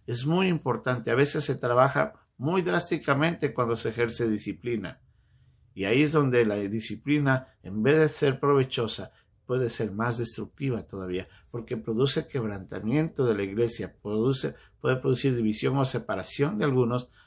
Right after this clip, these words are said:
por siempre. Entonces es, hay que ser muy sabios de la manera como se hace esa exhortación.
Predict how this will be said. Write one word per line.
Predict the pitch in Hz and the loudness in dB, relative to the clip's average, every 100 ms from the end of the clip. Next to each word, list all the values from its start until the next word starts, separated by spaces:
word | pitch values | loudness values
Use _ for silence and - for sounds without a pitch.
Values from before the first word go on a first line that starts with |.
| _ - | _ -10
por | 90 | -6
siempre. | - - 117 107 90 85 _ _ _ _ _ _ | -2 -2 -2 -4 -8 -16 _ _ _ _ _ _
Entonces | 127 151 143 139 117 | -4 0 2 2 4
es, | 113 - - 107 | 2 0 -8 -8
hay | 110 | -6
que | 135 | -2
ser | 135 123 | 0 2
muy | 135 196 208 | 4 2 2
sabios | - - 160 175 175 156 | -2 4 4 4 2 2
de | |
la | 135 | 2
manera | 120 113 135 143 | 2 2 2 0
como | - 120 113 | -4 -8 -6
se | 110 | -4
hace | 113 - 107 110 | -2 0 2 2
esa | 113 113 110 - _ | 0 -4 -6 -14 _
exhortación. | - 107 117 101 85 - - - | -12 -6 -6 -6 -8 -10 -10 -12